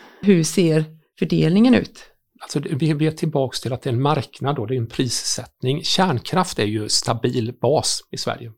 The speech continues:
Speaker 2: om man tittar. Den, den, den är ju liksom väldigt förutsägbar ända tills det liksom händer någonting.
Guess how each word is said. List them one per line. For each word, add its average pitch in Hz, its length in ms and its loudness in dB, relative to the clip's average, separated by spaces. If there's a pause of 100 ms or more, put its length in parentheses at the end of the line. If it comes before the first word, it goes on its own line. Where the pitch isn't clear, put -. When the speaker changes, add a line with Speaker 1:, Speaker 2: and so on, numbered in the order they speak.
Speaker 2:
om 120 100 -8
man 110 100 -8
tittar. - 240 -14 (600)
Den, 151 200 0
den, 175 300 0 (380)
den 160 160 0
är 147 40 0
ju 127 220 -2
liksom 131 300 -6
väldigt 123 280 -4
förutsägbar 131 800 -2 (260)
ända 123 180 -4
tills - 200 -8
det 117 100 -6
liksom 113 260 -10
händer 120 240 -8
någonting. 147 340 -4